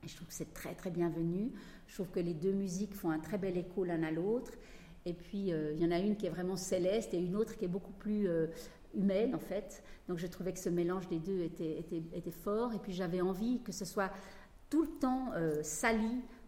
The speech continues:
par les bruits de la nature. Je voulais entendre le bruit de la mer, je voulais entendre le bruit des vagues. J'avais pas envie qu'il soit sous cloche, euh, sous la cloche de la musique. Je voulais qu'il soit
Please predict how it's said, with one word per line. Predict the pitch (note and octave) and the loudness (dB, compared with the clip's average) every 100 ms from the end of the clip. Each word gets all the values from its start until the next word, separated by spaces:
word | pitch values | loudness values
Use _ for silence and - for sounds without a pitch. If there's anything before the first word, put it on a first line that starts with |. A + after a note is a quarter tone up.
| - | 2
par | A3 | 4
les | G#3 G3 | 4 2
bruits | F3+ G3+ G#3 G#3 E3 | 0 0 -2 -4 0
de | F#3 | 2
la | F3+ | 4
nature. | F3+ F3 - D3 D3+ | 2 0 -6 -6 -8
Je | - | -8
voulais | E3+ E3 E3+ | -2 0 2
entendre | E3 E3 F#3 F3+ E3+ | 0 -2 -2 -2 -2
le | D3+ | -4
bruit | - | -4
de | E3 | -4
la | D#3+ | -2
mer, | E3 F3+ G3 G#3 | 0 0 0 -2
je | G3+ | -4
voulais | E3+ E3 | -4 -4
entendre | D#3 E3 D#3 | 0 0 0
le | |
bruit | D#3 D#3+ | -2 -4
des | D#3 | -2
vagues. | D#3+ F#3+ G3+ | 0 0 0
J'avais | F#3 E3 | -2 -2
pas | E3 | -2
envie | A#3 A3 A3+ | -4 -4 -4
qu'il | - | -6
soit | - | -8
sous | F#3 G#3 - | -8 -8 -2
cloche, | G#3+ G3+ - - - - - - - | 0 0 -6 -10 -12 -14 -14 -12 -6
euh, | F3 E3 E3 | 0 2 2
sous | E3 | 0
la | E3+ | -6
cloche | - G#3+ G#3+ - | 4 6 6 2
de | |
la | F#3+ | 0
musique. | F3+ F3 B3+ D#4+ - | 2 2 2 2 -2
Je | - | -4
voulais | F3 F#3+ | -2 -2
qu'il | - - | -4 -6
soit | - G#3+ A#3 A3+ | 0 0 2 0